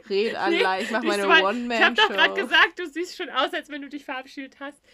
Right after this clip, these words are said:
Speaker 2: Flitzer will jetzt auch Aufmerksamkeit bekommen, die sitzt hier ganz erwartungsvoll.
Speaker 1: Ja.
Speaker 2: Ähm, ich würd dich zu ihr drehen, aber ich hab Angst, dass ich dann irgendeine Taste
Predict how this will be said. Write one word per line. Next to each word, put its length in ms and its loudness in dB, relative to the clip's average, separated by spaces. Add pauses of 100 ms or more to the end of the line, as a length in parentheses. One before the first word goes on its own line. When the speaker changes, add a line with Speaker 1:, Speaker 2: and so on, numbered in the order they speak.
(160)
Speaker 2:
Flitzer 640 -10
will 100 -8
jetzt 220 -10
auch 180 -10
Aufmerksamkeit 880 -14
bekommen, 400 -16
die 80 -20
sitzt 320 -20
hier 340 -10 (140)
ganz 220 -18
erwartungsvoll. 880 -16
Speaker 1:
Ja. 280 -4 (340)
Speaker 2:
Ähm, 260 -12
ich 160 -20
würd 140 -10
dich 120 -18
zu 140 -18
ihr 140 -6
drehen, 300 -8
aber 140 -12
ich 140 -16
hab 100 -14
Angst, 260 -16
dass 140 -14
ich 80 -20
dann 180 -16
irgendeine 480 -18
Taste 340 -18